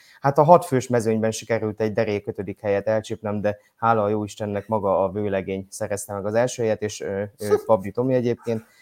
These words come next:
Speaker 1: Ferenci Péter pedig a második lett, úgyhogy Formula Motocast egy-kettő lett, tehát ennyit legalább elmondhatunk erről a versenyről. Én meg az ötödik helyen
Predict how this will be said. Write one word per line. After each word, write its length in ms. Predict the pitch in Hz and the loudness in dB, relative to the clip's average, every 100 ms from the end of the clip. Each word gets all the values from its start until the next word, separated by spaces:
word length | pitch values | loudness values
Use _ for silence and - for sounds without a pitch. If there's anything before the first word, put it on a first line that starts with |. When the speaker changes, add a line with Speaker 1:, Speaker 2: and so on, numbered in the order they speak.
| _ _ | _ _
Speaker 1:
Ferenci 360 | 117 107 107 117 | -2 -2 -2 -4
Péter 320 | 117 110 113 | -2 0 0
pedig 180 | 117 110 | 0 0
a 40 | |
második 440 | 117 123 120 110 117 | 4 4 2 -4 0
lett, 180 | 117 | 0
úgyhogy 220 | 110 113 - | 0 -10 0
Formula 380 | 139 123 120 | 2 4 2
Motocast 480 | 113 117 113 113 - | 2 2 0 0 2
egy-kettő 540 | 110 113 117 113 - 117 | 0 2 0 0 0 4
lett, 200 | 135 - | 4 2
tehát 320 | 107 107 - | -2 -2 -2
ennyit 220 | 117 110 | -4 -2
legalább 360 | 110 107 101 107 | 0 2 2 0
elmondhatunk 680 | 110 104 107 - 117 110 _ _ _ _ | -2 -4 -8 -8 -8 -8 _ _ _ _
erről 260 | - 127 117 | -4 0 4
a 80 | 113 | 6
versenyről. 640 | 127 135 143 135 127 127 - | 4 2 -2 -2 -2 -2 -2
Én 140 | 139 | 0
meg 160 | 120 110 | 0 0
az 100 | 110 | -2
ötödik 340 | 107 101 101 | -4 -6 -8
helyen 340 | 104 92 95 | -6 -6 -8